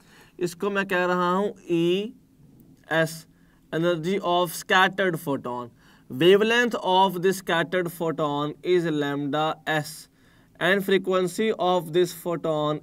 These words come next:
is एफ़ एस। हमने इस सारे पैरामीटर्स को डिफाइन किया स्कैटर्ड वे में, जबकि हमने इनको डिफाइन किया था in the form of incident। अब क्योंकि एनर्जी ट्रांसफ़र हो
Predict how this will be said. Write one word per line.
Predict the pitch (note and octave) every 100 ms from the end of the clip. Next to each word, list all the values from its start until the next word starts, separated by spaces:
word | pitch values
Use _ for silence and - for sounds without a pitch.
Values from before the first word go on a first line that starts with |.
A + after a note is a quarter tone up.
| -
is | F3+ E3 - -
एफ़ | F3+ F#3+ F#3+ -
एस। | C#3 C3+ - - _ - - -
हमने | - F#3 G3 A3 - G#3
इस | G3
सारे | - G#3+ G#3 A3+ A#3 A#3 A#3 -
पैरामीटर्स | G3+ F#3+ F#3 F3+ F#3 E3+ -
को | F#3+
डिफाइन | E3 F3 F3 D#3+ F3
किया | F3+ F3+ F#3+
स्कैटर्ड | F#3+ A3 G#3 A3 G#3+ E3
वे | D3+ C#3
में, | C#3+ F#3+ - - - -
जबकि | F3+ F3+
हमने | G3+ G3+ G3+ G#3 G3+
इनको | A3+ G#3+ A3+
डिफाइन | F#3+ F#3+ F3 F3
किया | E3+ F3 E3
था | G3 F#3+
in | F3 E3
the | D#3+ -
form | D#3 D#3+ -
of | E3 G3 G3 A3+
incident। | A#3+ A#3+ F#3+ C#3 - - - - - - - -
अब | C4 - - - - -
क्योंकि | C4+ C#4+ -
एनर्जी | C4+ - G#3+ A3+ F#3+ B3+
ट्रांसफ़र | B3+ - G#3 G#3+ G#3+ A#3+ B3
हो | G#3 A3+